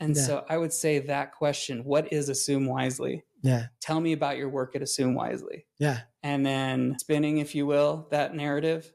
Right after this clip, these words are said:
Speaker 2: Yeah.
Speaker 1: so that you continue past the screen. Like, I didn't lie to, lie to anybody. I didn't
Speaker 2: Yeah.
Speaker 1: misrepresent what I was doing.
Speaker 2: Yeah.
Speaker 1: I let them know it was a blog, and it was a blog that served my creative ability to talk about data and my passions in the, in the data space.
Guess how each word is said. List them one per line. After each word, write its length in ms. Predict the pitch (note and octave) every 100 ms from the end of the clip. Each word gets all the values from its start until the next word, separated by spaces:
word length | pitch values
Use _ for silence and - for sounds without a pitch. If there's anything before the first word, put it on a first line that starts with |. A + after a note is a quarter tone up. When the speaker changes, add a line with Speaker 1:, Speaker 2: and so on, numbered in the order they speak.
| _
Speaker 2:
Yeah. 140 | D#3 D3+
Speaker 1:
so 880 | C#3 C#3+ C#3 C3+ C3+ C3+ C3+ C3+ _ _ -
that 280 | C3 C3 - _
you 140 | D3 C#3+
continue 640 | - C#3 B2+ C#3+ C#3+ C#3
past 380 | C#3 C3+ C#3 -
the 60 |
screen. 460 | C3+ - C3+ C#3 E3
Like, 120 | D3+
I 80 | D#3+
didn't 220 | G#3 D#3
lie 180 | D3 F3
to, 200 | C3+ - -
lie 180 | C#3+
to 60 | D3+
anybody. 440 | B2 A#2+ - C3
I 80 | B2+
didn't 180 | D3 D3+
Speaker 2:
Yeah. 100 | C#3+
Speaker 1:
misrepresent 680 | D3+ - D3 C3+ C3+ C#3 C#3+
what 120 | D3
I 60 | B2
was 160 | B2
doing. 400 | C3 D3+ C3 B2+ - -
Speaker 2:
Yeah. 220 | C#3+ A#2 _ -
Speaker 1:
I 60 | D3
let 220 | D3+ D#3
them 100 | C#3+
know 180 | D3+ D3+
it 40 |
was 140 | B2 C3+
a 40 |
blog, 420 | - A2+ A2 C3+
and 80 | C#3
it 60 | -
was 120 | C#3
a 60 | C3
blog 340 | B2+ A#2 A#2+
that 120 | C#3
served 460 | - C3 B2 B2 - _ _ _ _ _ -
my 160 | D#3 C#3
creative 340 | C#3 C3+ C3+
ability 460 | C#3+ B2 C3+ C3+ C3
to 120 | C3+
talk 280 | C3 C3 B2+
about 320 | C#3 B2+ B2+
data 260 | C3 B2+ C3
and 160 | C3+
my 100 | B2
passions 560 | A#2 B2+ A#2+ - C3 C3
in 140 | B2
the, 100 | B2 -
in 100 | C#3+
the 60 | C#3
data 220 | D3+ C#3+
space. 380 | - B2+ B2+